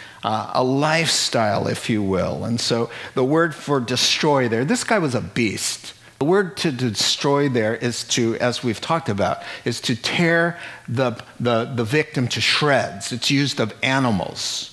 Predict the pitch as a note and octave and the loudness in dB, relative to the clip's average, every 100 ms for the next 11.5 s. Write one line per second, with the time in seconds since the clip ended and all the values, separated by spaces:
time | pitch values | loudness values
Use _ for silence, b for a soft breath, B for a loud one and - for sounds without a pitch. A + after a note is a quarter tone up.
0 | B B B B2+ C3+ C3 B2+ - A#2 B2 | B B B -2 0 0 0 2 2 0
1 | A2+ A2 B2+ C3+ B2+ A2 G#2+ B2+ B2+ F#2+ | 0 0 2 2 2 -2 -4 0 0 0
2 | - - - - D#3 F#3 - - - C3+ | -4 -12 -8 -2 -2 -2 -6 -4 0 2
3 | B2 A2+ A#2 A2 A2+ B B B B2 G#2 | 0 2 2 4 0 B B B -2 0
4 | F#2+ F#2 E2 D#2+ G#2 A#2+ D3 C#3+ B2+ D3+ | 2 2 0 -2 -2 0 2 2 0 -2
5 | D3+ - B2 F#3 A3 G#3+ - D3+ D#3 C3 | -4 -4 -4 -2 0 0 0 0 0 0
6 | - C#3 - B2+ A#2 A2 G#2 - B B | -2 -2 0 2 2 2 -2 -10 B B
7 | B F#2 F#2 G#2 A2+ A2 - - F3+ E3+ | B -2 0 0 0 0 -4 0 2 0
8 | C#3+ - - - - A2 - - G2 - | -4 -18 -12 -2 -2 -2 -6 -8 -6 -6
9 | - - - - - - A2+ A2+ G#2+ G2+ | -8 -18 -20 -20 -20 -4 0 2 2 -2
10 | - A#2 A2+ A2 G2 F#2+ F#2 G2 - - | 0 0 2 2 0 0 -2 -4 -4 -6
11 | - - G2 D#2+ | -6 -6 -10 -10